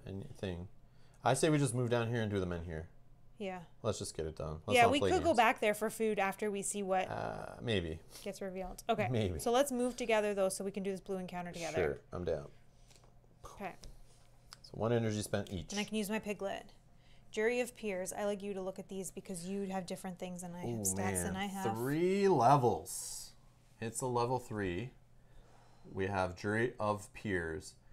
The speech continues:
Speaker 1: Sometimes an outsider is forced to arbitrate in difficult court cases. So you can analyze evidence. That's the first step, where caution makes it go up on the variable power. We'd lose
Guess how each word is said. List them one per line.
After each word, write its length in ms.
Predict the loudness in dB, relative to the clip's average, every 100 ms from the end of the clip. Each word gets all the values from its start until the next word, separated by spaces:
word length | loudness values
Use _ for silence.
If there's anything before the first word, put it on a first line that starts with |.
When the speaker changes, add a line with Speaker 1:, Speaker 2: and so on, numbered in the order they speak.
| -20 -20
Speaker 1:
Sometimes 560 | -6 -4 0 2 2 0
an 80 | -2
outsider 460 | -2 0 2 2 2
is 140 | 0
forced 400 | -4 -4 -4 -6
to 240 | -4 -4 -2
arbitrate 600 | 0 0 -2 -2 -2 -2 -4
in 100 | -8
difficult 460 | -6 -8 -2 -4 -2
court 260 | -4 -4 -4
cases. 720 | -6 -6 -8 -10 -12 -18 -20 -20 -20 -20 -20 -20 -20 -20 -20 -14 -8 -2
So 60 |
you 120 | 0
can 160 | 0 -4
analyze 460 | -2 2 4 4 2
evidence. 500 | 0 2 0 0 -2
That's 200 | -4 -4
the 60 |
first 340 | -6 -2 -2 -2
step, 360 | 0 0 0 -10 -20 -16
where 480 | -8 -4 -2 -2 -4
caution 680 | -4 2 2 2 -4 -4 -6 -10
makes 240 | -8 -8 -10
it 60 | -2
go 120 | -2
up 160 | 0
on 80 | -2
the 60 | -2
variable 420 | -2 0 0 0
power. 500 | 0 2 2 0 -4 -12 -18 -18 -20 -10
We'd 140 | -8 -2
lose 280 | -2 -4